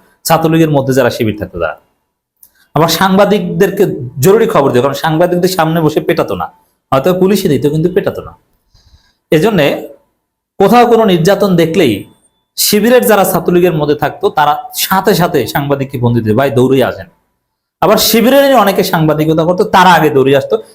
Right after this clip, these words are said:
এভাবে নির্যাতনের হাত থেকে শিক্ষার্থীদেরকে বাঁচাতো। এটা ছিল শিবিরের রাজনীতি, নির্যাতনের হাত থেকে বাঁচিয়েছে অনেক ছাত্রদল, সাধারণ শিক্ষার্থী, শিবির,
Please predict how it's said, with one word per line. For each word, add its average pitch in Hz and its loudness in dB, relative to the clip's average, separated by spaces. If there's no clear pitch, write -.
এভাবে 196 2
নির্যাতনের 170 0
হাত 147 -2
থেকে 170 -4
শিক্ষার্থীদেরকে 123 -4
বাঁচাতো। - -6
এটা 214 4
ছিল 254 2
শিবিরের 190 2
রাজনীতি, 117 -2
নির্যাতনের 185 2
হাত 170 -2
থেকে 160 0
বাঁচিয়েছে 120 -2
অনেক 226 2
ছাত্রদল, 175 0
সাধারণ 156 0
শিক্ষার্থী, 139 -4
শিবির, 127 -2